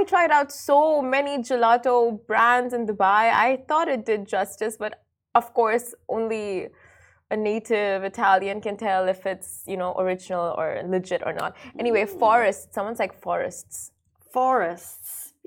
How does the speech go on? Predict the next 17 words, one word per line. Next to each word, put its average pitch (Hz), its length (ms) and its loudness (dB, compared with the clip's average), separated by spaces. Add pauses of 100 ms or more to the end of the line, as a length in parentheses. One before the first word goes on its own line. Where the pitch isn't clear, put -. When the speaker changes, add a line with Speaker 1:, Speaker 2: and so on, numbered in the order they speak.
(120)
Speaker 2:
Yeah. - 160 -6 (120)
Speaker 1:
We 233 60 -4 (120)
have, 254 140 4 (140)
like, 185 160 -2 (640)
desert 214 380 2 (120)
forests. 233 440 -2
Speaker 2:
We 302 60 -12 (100)
can't 480 280 -6
have 494 100 -2 (140)
everything, 226 460 -2 (140)
though. - 180 -2 (560)
We 302 120 -4
can 339 180 0
get 311 140 2
all 311 220 4
the 311 100 -10
brands, 185 320 4